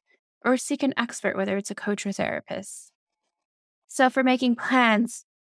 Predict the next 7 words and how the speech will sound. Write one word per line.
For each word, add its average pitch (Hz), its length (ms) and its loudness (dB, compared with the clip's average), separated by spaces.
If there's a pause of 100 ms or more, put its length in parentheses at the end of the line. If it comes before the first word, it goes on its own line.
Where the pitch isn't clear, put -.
(180)
when 208 120 4
it 208 80 -4
comes 208 320 0
to 190 80 -8
business, 196 800 -2 (1040)
<laughs> - 200 -10
and 214 640 2